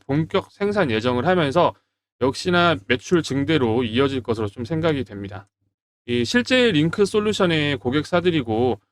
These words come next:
뭐 우리가 알고 있는 여러 대기업들이 좀 많이 보입니다. 한번 체크하고 넘어가시면 될 것 같고요. 네, 다음으로 링크 솔루션 실적 한번 살펴보도록 하겠습니다.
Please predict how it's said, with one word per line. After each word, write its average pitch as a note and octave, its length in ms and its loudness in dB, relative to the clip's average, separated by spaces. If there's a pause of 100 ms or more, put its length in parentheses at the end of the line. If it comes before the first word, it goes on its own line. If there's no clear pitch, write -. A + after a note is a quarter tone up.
(160)
뭐 A2 120 0
우리가 C3+ 300 2
알고 D#3+ 320 2
있는 A#2 460 -2 (440)
여러 A#2+ 160 2
대기업들이 B2 600 0
좀 A#2 160 -6
많이 G2+ 400 -4 (180)
보입니다. G#2+ 540 -4
한번 A#2+ 380 -2
체크하고 F3 540 -2
넘어가시면 A#2 580 -2
될 G2+ 100 -8
것 A#2+ 140 -2
같고요. D3 380 -4 (320)
네, A#2+ 100 -2
다음으로 F#3 500 4
링크 F3 300 0
솔루션 E3+ 800 0
실적 A#3+ 360 0
한번 C3+ 380 2
살펴보도록 C#3 800 -2
하겠습니다. A2+ 580 -6